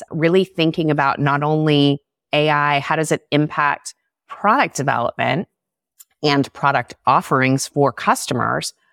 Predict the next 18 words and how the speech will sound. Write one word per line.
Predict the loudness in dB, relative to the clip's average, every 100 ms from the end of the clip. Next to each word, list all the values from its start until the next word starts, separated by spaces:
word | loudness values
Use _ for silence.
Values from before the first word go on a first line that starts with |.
| _ _ _ -20 -4
but | -4 -2
how | 0 2
are | 4
we | 4
using | 2 0 0 2 2 0 0 -2 _ 0
A | 2 2
I | 0 0 -2 -2
and | -2 0
generative | 2 2 4 2 2
A | 0
I | 2 0
specifically | -6 -10 -10 -4 -2 0 -2 -2 -2 -2 -6 _ _ _
to | -4
help | 0 0 -2
accelerate | -4 -6 -4 0 2 2 2 0 0
and | 0
improve | 0 0 -2 -2
productivity | -2 -4 -4 -12 -4 -2 0 0 -2